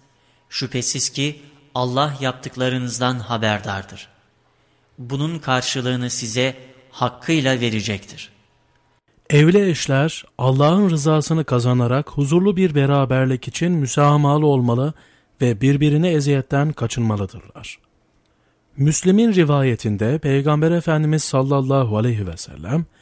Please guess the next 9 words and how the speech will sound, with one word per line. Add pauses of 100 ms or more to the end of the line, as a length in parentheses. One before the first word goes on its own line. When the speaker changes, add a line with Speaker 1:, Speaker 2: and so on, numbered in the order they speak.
(440)
Speaker 2:
"Bir
kimse
hanımına
buğz
etmesin. (480)
Çünkü (280)
hoşlanmadığı
huyları
varsa